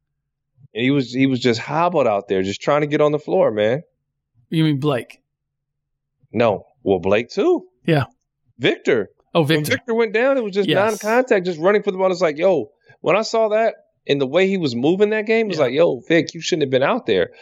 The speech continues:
Speaker 2: Yeah.
Speaker 1: Blake Griffin, at least. And now, you know what? We made a big fuss about Blake Griffin not playing and them telling him, "No, you're not playing."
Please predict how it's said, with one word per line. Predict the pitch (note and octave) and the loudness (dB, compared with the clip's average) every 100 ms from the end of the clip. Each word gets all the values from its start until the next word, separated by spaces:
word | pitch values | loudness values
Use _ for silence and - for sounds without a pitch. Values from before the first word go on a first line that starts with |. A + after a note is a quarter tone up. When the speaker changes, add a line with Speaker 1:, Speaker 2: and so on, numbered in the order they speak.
| - | -14
Speaker 2:
Yeah. | - - _ - | -14 -16 _ -4
Speaker 1:
Blake | A2+ D3+ | -2 -2
Griffin, | C3+ F#3 G#3+ C3+ | 0 0 0 -2
at | B2 | 0
least. | D3+ A#3 - - _ _ _ | 2 0 -2 -14 _ _ _
And | D3 D#3 | -4 -2
now, | F3+ G#3+ | 0 0
you | F#3 G3+ | -2 -2
know | G#3+ | 0
what? | G#3+ A3 | 0 -2
We | D#3 G3+ | -4 0
made | G3+ E3 | 2 2
a | |
big | G#2+ - D#3+ E3+ - | -2 -2 -2 -2 0
fuss | E3+ E3+ | 0 0
about | D#3 B2+ A2+ | -2 -2 0
Blake | A#2+ B2 | -2 -2
Griffin | A#2 C3+ C3 G#2+ | 0 -2 0 -2
not | A#2 - | -2 -4
playing | B2 B2 B2 | -2 0 0
and | A2+ | 0
them | A2+ | -2
telling | - C#3 B2 A2+ | -2 -2 0 0
him, | A#2+ G2+ G#2+ | -2 -2 -2
"No, | A#2 | 0
you're | B2+ C3 | 0 0
not | B2+ B2 | 0 -2
playing." | C3+ C3 C#3 D#3+ | 0 0 0 -2